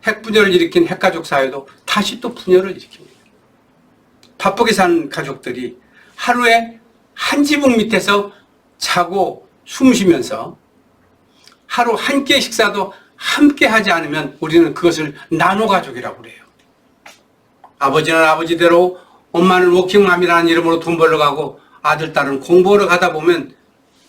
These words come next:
아침도 점심도 저녁도 각자 스스로 해결할 수밖에 없는 상황. 그런 상황의 가족의 붕괴를 우리는 보통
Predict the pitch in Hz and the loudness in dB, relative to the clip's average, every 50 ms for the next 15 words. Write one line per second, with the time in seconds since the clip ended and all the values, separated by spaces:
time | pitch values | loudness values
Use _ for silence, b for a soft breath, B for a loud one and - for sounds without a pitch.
0 | b b 151 147 151 - - 160 156 147 143 135 123 - - 165 156 147 143 143 | b b -4 -4 -4 -6 -8 -8 -6 -6 -6 -6 -8 -6 -4 -4 -2 -2 -2 -4
1 | 135 135 127 - - 139 135 131 127 - - 131 - - - 185 180 - - - | -4 -6 -6 -8 -6 -4 -4 -4 -4 -8 -14 -16 -12 -8 -8 -8 -8 -6 -4 -2
2 | 220 196 - - b b b b b b b b - - - 262 247 247 247 220 | -2 -2 -2 -6 b b b b b b b b -16 -6 -6 -2 0 0 0 0
3 | - 196 180 180 180 165 - - 156 151 143 143 - 139 131 123 120 117 - - | 0 -2 0 0 0 0 0 -2 -4 -6 -6 -6 -8 -8 -6 -6 -6 -6 -8 -12
4 | - 113 107 104 - _ _ _ _ _ _ _ _ _ _ _ _ _ _ _ | -16 -16 -18 -18 -20 _ _ _ _ _ _ _ _ _ _ _ _ _ _ _
5 | _ _ _ _ _ _ _ _ _ _ _ _ _ _ _ - 233 170 - - | _ _ _ _ _ _ _ _ _ _ _ _ _ _ _ 0 2 2 2 2
6 | 196 208 214 208 202 196 202 196 190 - - _ _ _ _ _ _ _ _ _ | 2 2 2 2 2 0 0 -4 -8 -12 -16 _ _ _ _ _ _ _ _ _
7 | _ _ 208 208 196 170 151 - - _ _ _ - - - 190 185 190 180 175 | _ _ 0 0 0 0 -6 -12 -20 _ _ _ -12 -6 -4 -2 0 0 0 0
8 | - - 175 180 170 165 160 160 160 156 156 156 160 156 156 156 143 - 160 156 | -2 2 2 2 4 4 4 2 2 -2 -2 -4 -4 -4 -4 -8 -8 -8 -6 -8
9 | 139 - | -8 -8